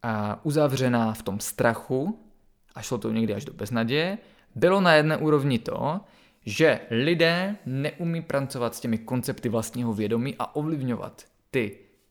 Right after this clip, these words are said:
vlastně vnitřní kvality svého prožívání života. A na druhé straně tady byla vlastně řízená tendence je vytvářet. A tím se dostáváme k tomu,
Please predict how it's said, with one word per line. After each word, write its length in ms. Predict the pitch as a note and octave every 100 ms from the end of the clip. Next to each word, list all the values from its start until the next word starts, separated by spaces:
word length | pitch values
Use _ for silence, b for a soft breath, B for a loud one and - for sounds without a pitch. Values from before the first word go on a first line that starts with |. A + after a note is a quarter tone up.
| _ _
vlastně 520 | G#2+ G#2 - A#2+ A2+ - _
vnitřní 680 | - D#3+ C#3+ F#3 - - B2+
kvality 500 | A2+ A#2+ A#2 A2 A2
svého 300 | - B2+ A2+
prožívání 580 | A2 A#2+ A2 A#2 A#2+ A#2
života. 520 | A#2 A#2 A#2+ D3 G3 - B B B B
A 80 | G#2
na 120 | B2
druhé 260 | C#3+ F3 F3
straně 500 | - C#3 E3 E3+ - b b
tady 200 | - A2
byla 260 | A2+ B2+ C3+
vlastně 320 | A#2+ A#2+ A#2+
řízená 400 | G#2+ C3 C#3+ D3
tendence 640 | D3 A2+ A2+ A#2 - A2
je 320 | G#2 A#2 A2+ A2+ - -
vytvářet. 800 | C#3 C#3+ B2+ G#2+ A2+ - - - _ _ _ _ _ _ _ _ _ _ _ _ - b b b b b b -
A 380 | A#2+ A#2 A2+ A2+
tím 160 | - E3+
se 120 | F#3+
dostáváme 520 | D#3+ - D#3 D#3 C#3+
k 80 | -
tomu, 300 | - C3+ C3